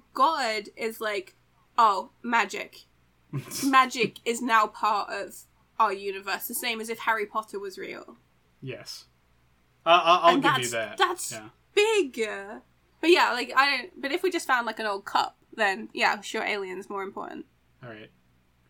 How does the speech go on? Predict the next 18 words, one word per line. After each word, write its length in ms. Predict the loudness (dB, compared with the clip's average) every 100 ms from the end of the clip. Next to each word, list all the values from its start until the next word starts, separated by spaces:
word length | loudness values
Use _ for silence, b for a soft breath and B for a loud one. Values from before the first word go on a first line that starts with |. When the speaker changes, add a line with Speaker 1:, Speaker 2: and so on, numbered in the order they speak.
| _ _ _ _ _ _ _ _
Speaker 2:
Final 800 | -2 0 2 0 -2 -2 -4 -10 _ -2
category. 840 | 4 4 4 -2 -4 -6 -8 -12 _ _ _ _
The 100 | -10
category 520 | -2 -2 0 -2 -4
formerly 460 | -2 -2 -2 -2 -4
known 300 | -4 -6 -6
as 380 | -6 -8 -8 -10
Inception. 1000 | -12 -10 -4 -4 -4 -8 -12 -12 -16 -20 B B B 2
Speaker 1:
<laughs> 840 | 4 4 2 -2 -4 -8 _ 0
Speaker 2:
I 260 | 2 4 4 2 -2
am 360 | -4 -4 -4
going 600 | -4 -4 -2 -2 -2 -4 -6
to 600 | -8 -6 -6 -6 -8 -10
just 400 | -4 -2 -2 -2
outright 480 | -2 -2 -4 -6
say 480 | -6 -4 -4 -4 -6
that 440 | -6 -6 -4 -6 -8
a 540 | -8 -4 -2 -2 -4